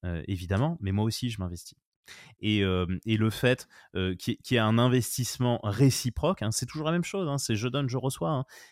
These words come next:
Et donc, du coup, euh, oui, je reçois beaucoup de mes collaborateurs, bah, j'ai évidemment envie de leur donner derrière. Euh, c'est, c'est le,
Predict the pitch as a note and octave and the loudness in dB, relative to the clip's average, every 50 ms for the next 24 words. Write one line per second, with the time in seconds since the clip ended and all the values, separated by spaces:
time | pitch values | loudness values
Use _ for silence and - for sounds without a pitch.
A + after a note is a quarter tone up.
0 | _ - G2+ G2+ A2+ A#2+ A#2 G2+ A2+ A#2+ - - E3+ G3 G#3+ A3 - _ - _ | _ -6 -2 2 2 2 2 2 0 -4 -2 -2 -2 -2 -2 -2 -4 _ -16 _
1 | _ _ G2 F#2+ F#2 F#2 F#2 F#2+ G2 B2+ D#3 E3+ D3 A#2 C3 A2 A2+ A#2+ - - | _ _ 0 2 4 4 2 2 0 0 0 0 2 2 4 4 4 2 2 0
2 | - A#2+ B2 A#2+ A2 G2 G#2+ A2+ - - A#2+ A2+ G#2+ G#2+ - - G2 F#2+ F2 F#2 | -2 0 0 0 0 0 0 -2 0 0 2 2 2 2 0 0 0 0 0 0
3 | F#2 G2 - - C#3+ D3 D#3+ D#3+ D3 - _ _ - F#2 F2+ E2 F#2 F2+ - - | 0 -2 0 0 0 0 0 0 -4 -8 _ _ -10 -8 -8 -4 -4 -6 -6 -4
4 | - F#2+ F2 F#2 F2 G2 F2+ F#2+ F#2+ F2+ F#2 F#2 E2+ F#2 E2+ E2+ D#2+ F#2 E2+ F#2+ | -6 -6 -6 -4 -2 0 0 0 0 0 -2 -2 -2 0 0 0 0 0 0 2
5 | G2 A2 D3 - - _ _ _ - - E2+ E2 F2 F#2+ B2+ D3+ D3+ - - - | 2 2 0 -2 -6 _ _ _ -14 -10 -8 -6 -4 -2 -2 -4 -6 -8 -14 -20
6 | - - - _ - F2 F2 E2+ E2+ - - - - - - - - G2+ G2 F2 | -20 -20 -20 _ -6 -4 -2 -2 -2 -2 -4 -6 -6 -6 -6 -4 -2 -2 -2 -2
7 | F2 E2 D2 D2+ F2 | -2 -4 -4 -6 -10